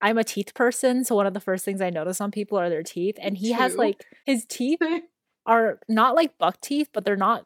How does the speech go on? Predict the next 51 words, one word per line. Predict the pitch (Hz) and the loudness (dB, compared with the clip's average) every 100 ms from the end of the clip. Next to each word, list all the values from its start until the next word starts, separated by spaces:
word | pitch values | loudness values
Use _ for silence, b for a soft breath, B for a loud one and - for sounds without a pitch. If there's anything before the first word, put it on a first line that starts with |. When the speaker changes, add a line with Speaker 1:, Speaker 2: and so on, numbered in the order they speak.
| _ | _
Speaker 1:
great. | - 175 127 101 - | -6 -4 -4 -6 0
Like, | 208 | 2
I | 208 | 2
don't | 233 | 2
know | 285 | 2
what's | 285 226 - 175 | 2 0 -2 -2
wrong | 156 185 | -2 -2
with | 240 - | -2 -2
them, | 262 277 | -2 -2
but | 247 - | -2 0
there's | 190 - | -4 -4
just | - 214 - | -8 -6 -2
something | 190 202 254 | -2 -2 -2
that's | 247 - - | -2 -4 -4
off | 320 - | -4 -4
about | 208 220 220 | 0 0 0
them. | 233 226 | -2 -2
It | 269 | -2
just | 240 226 | -2 2
doesn't, | 240 277 135 | 2 2 -2
it | |
just | 214 208 | -4 -2
doesn't | 226 208 | -2 0
do | 180 | -2
it | 175 | -2
for | 262 | -2
me. | 247 262 254 | -2 -2 -4
And | 202 | -2
then | 208 | -2
when | 220 | 0
you, | 220 | 0
like, | 220 202 | 0 0
zoom | 202 220 | -2 -2
in | 226 | -4
close | - 185 214 - | -2 -2 -2 -2
to | 202 | -4
his | 185 | -6
face, | - 156 190 240 - - B B 190 | -6 -4 -2 -2 -4 -6 B B -10
like, | 185 - | -10 -8
his | 226 - | -6 -2
eyes | 160 180 | -2 -2
are | 202 | -2
kinda | - 233 220 | -2 0 -2
droopy. | 226 240 240 254 254 262 _ _ _ _ _ _ _ _ _ 226 | -2 -4 -2 -4 -4 -8 _ _ _ _ _ _ _ _ _ -2
Like, | 226 | 2
who | 339 | 4
am | 320 | 6
I | 214 214 | 6 4
to | 220 | 2
judge | 175 170 180 | 2 2 2
him? | - 160 175 196 | -2 -2 -2 -4